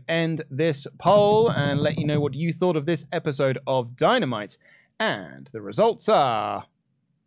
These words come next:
not available YouTube?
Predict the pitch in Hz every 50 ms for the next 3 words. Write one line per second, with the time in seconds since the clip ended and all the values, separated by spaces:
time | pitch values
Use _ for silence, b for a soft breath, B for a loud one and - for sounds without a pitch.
0 | _ _ _ _ _ _ _ _ _ _ _ _ _ _ _ _ _ _ _ _
1 | _ _ _ _ _ _ _ _ _ _ _ _ _ _ _ - 147 175 226 240
2 | 233 269 294 302 302 311 311 359 381 370 - 453 466 480